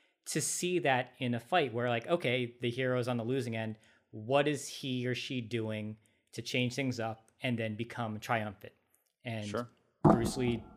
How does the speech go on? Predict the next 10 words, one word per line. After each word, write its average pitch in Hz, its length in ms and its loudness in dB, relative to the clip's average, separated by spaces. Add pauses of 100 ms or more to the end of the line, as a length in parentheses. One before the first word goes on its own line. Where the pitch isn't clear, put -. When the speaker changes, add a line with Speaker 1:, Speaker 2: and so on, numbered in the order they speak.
(180)
Speaker 1:
does 120 200 4
it 120 140 -2
really 123 360 2 (240)
well. 113 460 -2 (680)
Very 127 260 2
great 123 440 0
in 110 140 -6
this, 107 300 -6
even 170 400 2
though 147 440 6